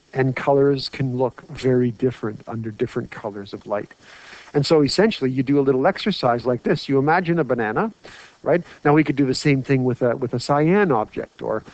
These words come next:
with a magenta object, or any color object, really. It's just easier to use the primary ones when we're learning, because, you know, if it's, if it's sort of like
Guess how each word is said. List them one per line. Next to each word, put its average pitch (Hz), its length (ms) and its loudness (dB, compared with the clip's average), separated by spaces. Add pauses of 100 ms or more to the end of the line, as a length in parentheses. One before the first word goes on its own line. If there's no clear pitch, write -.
(160)
with 131 180 -2
a 139 60 2
magenta 156 540 2
object, 101 460 -8
or 165 220 2
any 196 220 4
color 120 420 -2
object, 120 460 0
really. 147 300 -2 (960)
It's 156 160 -2
just 160 220 0
easier 139 300 0
to 127 80 -2
use 139 260 0
the 139 100 -2
primary 156 720 2
ones 117 500 -4
when 117 160 -6
we're 113 140 -6
learning, 117 440 0 (540)
because, 127 420 -2 (460)
you 151 120 -2
know, 117 320 0
if - 180 -6
it's, - 260 -6
if - 180 -8
it's 117 120 -4
sort 147 200 2
of 120 100 0
like 123 160 0